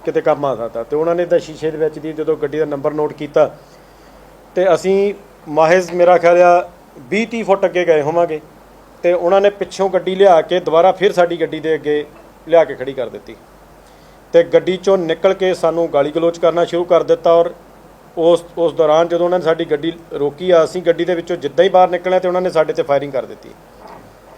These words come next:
ਪਹਿਲਾਂ ਲੈਫਟ ਸਾਈਡ 'ਤੇ ਜਸਵੰਤ ਸਿੰਘ ਹੁਣੀ ਸੀਗੇ, ਉਹਨਾਂ ਵੱਲ, ਉਹ ਜਿਹਦੇ ਹੱਥ 'ਚ, ਅ, ਅਸਲਾ ਸੀਗਾ, ਉਹਨੇ ਫਾਇਰਿੰਗ ਕੀਤੀ। ਬਾਅਦ 'ਚੋਂ ਮੇਰੀ ਸਾਈਡ 'ਤੇ ਆ ਕੇ ਮੇਰੇ 'ਤੇ ਉਹਨੇ ਫਾਇਰਿੰਗ ਕੀਤੀ,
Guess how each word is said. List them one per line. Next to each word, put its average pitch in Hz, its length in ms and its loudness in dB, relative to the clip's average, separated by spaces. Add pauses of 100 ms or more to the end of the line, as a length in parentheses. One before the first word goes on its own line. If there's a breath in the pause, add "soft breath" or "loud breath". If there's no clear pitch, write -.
(300)
ਪਹਿਲਾਂ 165 240 2
ਲੈਫਟ 156 220 0
ਸਾਈਡ 170 180 4
'ਤੇ 175 180 -2
ਜਸਵੰਤ 151 380 -4
ਸਿੰਘ 175 160 -2
ਹੁਣੀ 170 160 -4
ਸੀਗੇ, 160 200 -4
ਉਹਨਾਂ 165 260 0
ਵੱਲ, 185 240 2 (460)
ਉਹ 170 300 2 (140)
ਜਿਹਦੇ 156 200 0
ਹੱਥ 170 200 2
'ਚ, 143 160 -14
ਅ, 143 680 0 (720)
ਅਸਲਾ 165 240 2
ਸੀਗਾ, 160 220 2
ਉਹਨੇ 170 240 4
ਫਾਇਰਿੰਗ 165 520 -2
ਕੀਤੀ। 170 260 -6
ਬਾਅਦ 156 240 2
'ਚੋਂ 170 140 -4
ਮੇਰੀ 156 180 -4
ਸਾਈਡ 156 260 -2
'ਤੇ 151 120 -2
ਆ 147 100 2
ਕੇ 165 140 -6
ਮੇਰੇ 156 280 -2
'ਤੇ 151 220 -6
ਉਹਨੇ 143 240 -10
ਫਾਇਰਿੰਗ 123 320 -8
ਕੀਤੀ, 107 240 -20